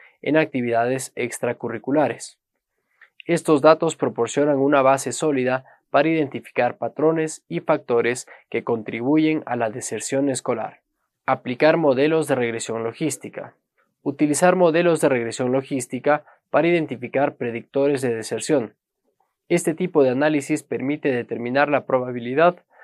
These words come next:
de que un estudiante abandone la escuela en función de las variables recopiladas.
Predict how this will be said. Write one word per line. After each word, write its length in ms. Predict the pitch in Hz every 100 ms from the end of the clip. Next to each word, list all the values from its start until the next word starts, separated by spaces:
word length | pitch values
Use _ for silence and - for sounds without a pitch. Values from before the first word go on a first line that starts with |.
| -
de 160 | - 123
que 100 | -
un 120 | 139
estudiante 680 | 135 - 175 151 135 160 151
abandone 640 | 135 131 127 135 165 170
la 120 | 135
escuela 540 | 117 - 170 135 143 135
en 180 | 156 156
función 540 | 151 143 135 131 139
de 80 | 135
las 220 | 120 117
variables 500 | 117 117 120 120 123
recopiladas. 840 | 123 120 113 139 156 123 107 -